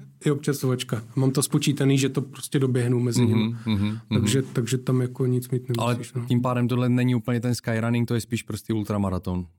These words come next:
Speaker 2: jo.
Speaker 1: Tohle není skyrunning, tak má to dva a půl tisíce převýšení,
Speaker 2: Jo, je to,
Speaker 1: ale jako není
Speaker 2: je
Speaker 1: to
Speaker 2: to o tom
Speaker 1: samozřejmě
Speaker 2: převýšení,
Speaker 1: sky-, skyrunning,
Speaker 2: ok,
Speaker 1: no.
Speaker 2: ok. A jak dlouho, jak dlouho teda se jako běží ten závod? Protože ty jsi říkal čtyři hodiny, teď jako jsou nějaký delší třeba, jako jak, kolik to je?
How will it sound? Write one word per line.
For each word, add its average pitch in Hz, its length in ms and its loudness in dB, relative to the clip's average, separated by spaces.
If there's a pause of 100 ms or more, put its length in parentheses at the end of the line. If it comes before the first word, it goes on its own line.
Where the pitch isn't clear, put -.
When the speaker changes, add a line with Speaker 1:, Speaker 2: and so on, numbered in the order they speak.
(160)
Speaker 2:
jo. 98 200 -6
Speaker 1:
Tohle 151 160 2
není 123 140 2
skyrunning, 135 300 0
tak 135 100 0
má 123 140 2
to 135 120 0
dva 120 140 0
a 120 40 0
půl 139 160 0
tisíce 131 340 -2
převýšení, 113 520 0
Speaker 2:
Jo, 127 40 2
je - 20 2
to, - 40 2
Speaker 1:
ale 131 120 2
jako 139 180 2
není 127 160 4
Speaker 2:
je 123 60 2
Speaker 1:
to 131 140 0
Speaker 2:
to 127 140 2
o - 0 -
tom 123 60 2
Speaker 1:
samozřejmě 131 180 4
Speaker 2:
převýšení, 113 420 -2
Speaker 1:
sky-, 101 160 -10
skyrunning, 120 420 0
Speaker 2:
ok, 110 60 -10
Speaker 1:
no. 113 160 -6
Speaker 2:
ok. 113 120 -12 (1040)
A 101 520 -2 (300)
jak 110 280 0
dlouho, 180 340 2
jak 151 140 0
dlouho 196 240 0
teda 127 220 -2
se 117 180 -2
jako 107 260 -2
běží 101 280 0
ten 95 160 -2
závod? 87 440 -4
Protože 104 280 -2
ty 107 80 -8
jsi - 120 -4
říkal 110 220 -2
čtyři 104 280 -4
hodiny, 117 640 0
teď 95 120 -8 (120)
jako 95 240 -4
jsou 101 200 -4
nějaký 98 320 -2
delší 127 400 -4
třeba, 110 320 -4
jako 101 240 -6
jak, 98 120 -10 (180)
kolik 110 240 -4
to 120 100 -4
je? 95 260 -2